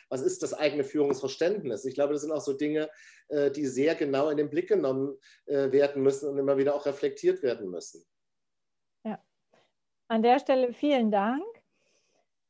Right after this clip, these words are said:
Speaker 2: Ich guck noch mal auf den Chat, da ist ein bisschen Dialog entstanden, äh, der aber, glaube ich, äh,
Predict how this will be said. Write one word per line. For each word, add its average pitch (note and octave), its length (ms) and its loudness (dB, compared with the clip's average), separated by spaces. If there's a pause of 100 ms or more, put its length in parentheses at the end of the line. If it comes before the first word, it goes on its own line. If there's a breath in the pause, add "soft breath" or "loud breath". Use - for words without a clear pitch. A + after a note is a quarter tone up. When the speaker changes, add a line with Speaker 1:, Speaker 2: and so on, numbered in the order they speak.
(260)
Speaker 2:
Ich - 160 -10
guck - 220 4
noch E4+ 120 4
mal D4+ 220 6
auf C4+ 80 -2
den C4+ 160 0
Chat, E4+ 340 0 (100)
da C#4+ 180 2
ist C#4+ 240 -4
ein C#4+ 60 -2
bisschen B3+ 420 -4
Dialog C4 600 6
entstanden, E4 1200 -8
äh, C4+ 420 -8 (440)
der A#3+ 260 -12
aber, A3+ 220 -8
glaube A#3 540 -8
ich, A#3+ 400 -12 (1400)
äh, A3 320 -10